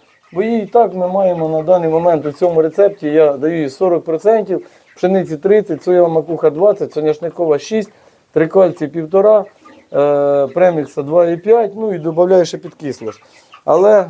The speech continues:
суть питання в тому, багато людей ще задаються питанням, що вони не можуть там, от, треба тільки купляти заводський, бо в домашніх умовах ви його не зробите. Ви можете навіть отакий гранульований комбікорм, який у нас іде гровер, бо ми фініша не використовуємо,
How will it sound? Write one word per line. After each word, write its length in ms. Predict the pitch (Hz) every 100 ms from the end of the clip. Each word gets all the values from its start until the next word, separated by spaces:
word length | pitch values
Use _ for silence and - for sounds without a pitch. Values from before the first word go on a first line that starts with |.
| 156
суть 220 | 208 202
питання 340 | 202 214 202
в 40 | 180
тому, 240 | 214 220
багато 380 | 165 185 196 180
людей 340 | 170 185 208
ще 340 | 190 - 190 180
задаються 420 | 165 170 190 180
питанням, 540 | 160 143 190 214 190
що 240 | 151 175 160
вони 240 | 156 185
не 120 | 170
можуть 300 | 175 185 156
там, 200 | 165 147 - _ _ -
от, 200 | 165 160
треба 220 | 185 180
тільки 240 | 170 170
купляти 440 | 160 170 175 170 156
заводський, 520 | 156 165 160 220 226
бо 280 | 175 170 165
в 100 | 143
домашніх 480 | 160 185 180 175 156
умовах 320 | 165 180 135
ви 120 | 151
його 120 | 165
не 100 | 156
зробите. 400 | 139 127 104 107 -
Ви 160 | 135
можете 360 | 180 165 156 165
навіть 280 | 165 156 131 -
отакий 640 | 165 170 175 170 147 - _
гранульований 680 | 131 160 165 165 151 143 139
комбікорм, 600 | 151 156 160 214 214 185 _ _ _ _
який 260 | 143 139 180
у 60 | 160
нас 180 | 156
іде 180 | 151 147
гровер, 380 | 156 196 202 170
бо 120 | 151
ми 120 | 165
фініша 400 | 156 180 160 143
не 100 | 151
використовуємо, 840 | 151 151 156 143 - 147 139 131 127